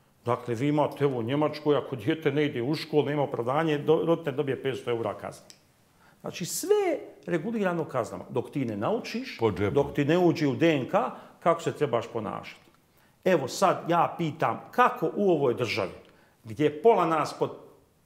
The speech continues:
Speaker 1: ma, P T S P nas lomi, od dva zarez sedam miliona Bosanaca i Hercegovaca koji nas maksimalno ima, nema više.
Speaker 2: Dva zarez tri maksimalno.
Speaker 1: E, pa,
Speaker 2: Nažalost.
Speaker 1: evo ja, demografske procjene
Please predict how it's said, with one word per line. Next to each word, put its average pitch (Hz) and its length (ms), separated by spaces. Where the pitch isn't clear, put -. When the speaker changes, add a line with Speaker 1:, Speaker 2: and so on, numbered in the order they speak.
Speaker 1:
ma, 98 140
P 101 220
T 110 200
S - 140
P 117 120
nas 117 380
lomi, 117 320
od 127 120
dva 220 280
zarez 185 560
sedam 190 400
miliona 160 460
Bosanaca 147 600
i 123 40
Hercegovaca 135 580
koji 143 200
nas 156 240
maksimalno 123 640
ima, 135 180
nema 127 320
više. 110 220
Speaker 2:
Dva 117 200
zarez 104 300
tri 107 220
maksimalno. 95 600
Speaker 1:
E, 185 280
pa, 143 280
Speaker 2:
Nažalost. 104 380
Speaker 1:
evo 151 120
ja, 156 180
demografske 131 680
procjene 143 560